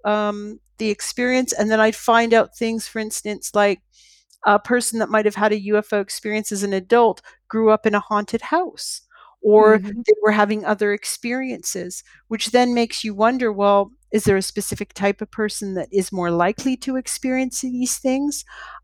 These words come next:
Speaker 1: Um, I know that Jeff Ritzmann, the late Jeff Ritzmann, worked on a project, um, I think it was Project Core, where they did
Speaker 2: Yeah.
Speaker 1: actually look at the witnesses and, and where they were coming from. And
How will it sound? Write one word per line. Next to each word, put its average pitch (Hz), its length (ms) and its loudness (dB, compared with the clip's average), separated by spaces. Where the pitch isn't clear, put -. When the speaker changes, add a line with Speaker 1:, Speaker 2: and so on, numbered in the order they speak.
Speaker 1:
Um, 190 480 4
I 220 160 4
know 269 340 6
that - 200 4
Jeff 220 320 4
Ritzmann, 202 680 -2
the 190 100 -4
late 196 240 -2
Jeff 214 280 -8
Ritzmann, 202 440 -6
worked 202 340 -8
on 196 260 -2
a 196 140 -2
project, 196 760 0
um, 185 380 -2
I - 300 -20
think 233 200 -4
it 202 60 -4
was 208 160 -4
Project - 640 -2
Core, 202 640 4
where 226 140 8
they 247 160 8
did 233 320 6
Speaker 2:
Yeah. 247 140 2
Speaker 1:
actually 202 420 2
look 185 180 -2
at 190 100 -6
the 185 80 -8
witnesses 175 920 -6
and, 170 260 -12
and 185 180 -10
where 180 140 -6
they 180 120 -6
were 180 140 -12
coming 180 400 -6
from. 170 540 -6
And 170 160 -10